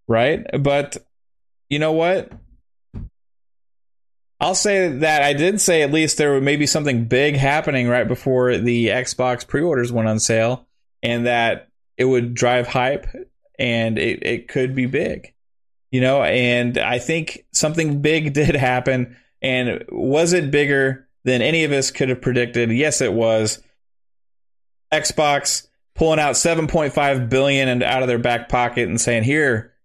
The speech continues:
here, guys at Bethesda, at ZeniMax, you know,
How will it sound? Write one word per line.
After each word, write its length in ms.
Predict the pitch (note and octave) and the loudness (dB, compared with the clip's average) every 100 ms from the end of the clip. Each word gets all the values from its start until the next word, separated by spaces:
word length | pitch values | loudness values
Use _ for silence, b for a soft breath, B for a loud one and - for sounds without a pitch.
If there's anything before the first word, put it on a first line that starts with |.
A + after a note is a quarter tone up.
| _ | _
here, 220 | F3 F#3 | 0 2
guys 480 | D3+ C3 D3+ D3 - - | 2 2 0 -2 -6 -6
at 360 | B2+ B2+ - - | -2 -2 -4 -6
Bethesda, 720 | A#2 B2+ C#3 C#3 D#3 E3 D#3+ _ _ _ _ - | -4 0 0 0 -2 -2 -4 _ _ _ _ -6
at 180 | B2 A#2 | -2 0
ZeniMax, 760 | C3+ C#3+ D3 D#3+ E3+ - - _ _ _ _ _ _ - | 0 0 0 0 -2 -6 -10 _ _ _ _ _ _ -2
you 80 | |
know, 360 | C#3+ D#3+ D#3+ | 0 2 0